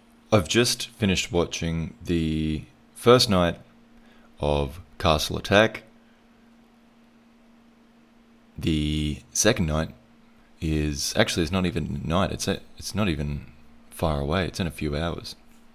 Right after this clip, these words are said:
But, um, I'll, uh, I'll have to come back with the results of that one.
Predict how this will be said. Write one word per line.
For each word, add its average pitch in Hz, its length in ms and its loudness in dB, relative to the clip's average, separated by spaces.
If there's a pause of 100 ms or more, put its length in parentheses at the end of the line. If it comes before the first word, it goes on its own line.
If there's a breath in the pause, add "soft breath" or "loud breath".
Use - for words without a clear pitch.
(580)
But, 101 200 4
um, 101 380 4 (1200 loud breath)
I'll, 85 240 2
uh, 80 40 2
I'll 80 240 2
have 92 180 0
to - 80 -10
come 82 240 2
back 78 340 0
with - 300 -4
the 80 480 0 (1120)
results 82 400 0
of - 80 -12
that 85 240 0
one. 78 320 -4